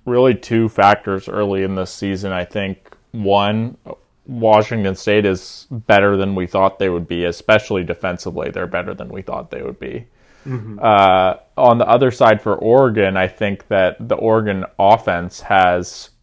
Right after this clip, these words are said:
Speaker 1: turned the corner a lot faster than I thought it would, uh, especially in that B Y U game last week, really putting things together and, and proving that I think it was pre-, you know, pretty ready for co-,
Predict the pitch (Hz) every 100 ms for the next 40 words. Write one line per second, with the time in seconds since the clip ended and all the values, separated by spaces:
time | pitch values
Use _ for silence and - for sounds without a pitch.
0 | - - 127 120 113 101 - 98 101 98
1 | 92 92 92 - 90 92 92 - 95 90
2 | 87 82 - 92 98 95 107 110 113 123
3 | - _ _ _ - - 98 92 98 -
4 | 98 95 110 98 95 92 90 85 - _
5 | _ _ - 110 104 101 95 90 95 95
6 | 90 90 90 87 - 98 90 82 - -
7 | _ _ - 120 107 92 104 98 95 98
8 | 92 - 92 87 90 87 87 87 85 -
9 | 92 - 110 104 101 95 90 90 87 -
10 | - _ _ _ _ - 147 135 107 98
11 | - - 127 - 104 95 87 - 131 123
12 | 104 95 92 87 - 95 -